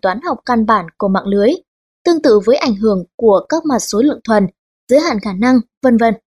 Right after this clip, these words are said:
Điều này có thể được truy nguyên đến nhiều lý do. Về điểm này,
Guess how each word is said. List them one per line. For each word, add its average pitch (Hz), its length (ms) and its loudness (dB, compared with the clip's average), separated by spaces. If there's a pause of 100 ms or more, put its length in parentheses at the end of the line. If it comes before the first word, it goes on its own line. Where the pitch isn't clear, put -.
(640)
Điều 277 120 2
này 269 200 2
có 240 300 -2
thể 294 160 2
được 214 240 0 (260)
truy 294 460 4
nguyên 277 300 4 (180)
đến 214 240 0
nhiều 320 140 0
lý 185 160 -4
do. 233 320 0 (720)
Về 240 120 4
điểm 208 180 0
này, 208 320 -2